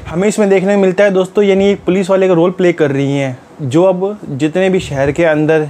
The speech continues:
या local जितने भी हैं politician, जो भी माफिया से जुड़े हैं,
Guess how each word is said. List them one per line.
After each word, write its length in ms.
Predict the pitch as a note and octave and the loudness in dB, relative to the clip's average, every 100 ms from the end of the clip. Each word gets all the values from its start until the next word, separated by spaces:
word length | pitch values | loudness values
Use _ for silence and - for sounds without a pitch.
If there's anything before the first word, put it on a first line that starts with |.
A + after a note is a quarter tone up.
| - | -2
या 120 | D#3 | 0
local 360 | D3+ D3+ D3+ E3 | 2 2 0 -2
जितने 340 | D3 D3+ E3+ | -2 -2 0
भी 160 | E3+ E3 | 2 2
हैं 220 | D#3 D#3 - - - | 0 -4 -10 -6 0
politician, 760 | D3 C#3+ E3 - D#3+ D#3 D3 - - | 0 2 0 0 -2 -2 -8 -12 -12
जो 260 | B2 D#3 D#3+ | -2 0 2
भी 140 | E3+ | 2
माफिया 360 | D#3 C#3+ C#3+ D#3+ | 0 -2 -2 -4
से 60 | |
जुड़े 240 | C#3 C#3 D#3 | -2 -2 -2
हैं, 160 | D3+ | -4